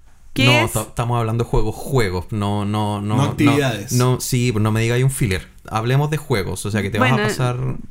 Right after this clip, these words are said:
Speaker 2: por lo menos una hora.
Speaker 1: ¿me dejas hablar? Si no, no me, no pasa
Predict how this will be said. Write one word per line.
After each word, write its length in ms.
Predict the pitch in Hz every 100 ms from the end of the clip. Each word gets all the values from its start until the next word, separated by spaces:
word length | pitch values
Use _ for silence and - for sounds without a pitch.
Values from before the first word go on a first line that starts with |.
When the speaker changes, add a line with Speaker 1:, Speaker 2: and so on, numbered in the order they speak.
| - -
Speaker 2:
por 140 | 120
lo 80 | 117
menos 220 | 127 175
una 200 | 247 247
hora. 140 | - 247
Speaker 1:
¿me 600 | 254 254 254 254 247 247
dejas 460 | 285 - 370 359 349 - - - -
hablar? 240 | 359 415 453 466 453
Si 220 | - 415 403
no, 580 | 415 415 415 403 403 403
no 180 | 381 392
me, 80 | 415 415 403 403 427 427
no 300 | 440 427 427 - -
pasa 280 | 466 480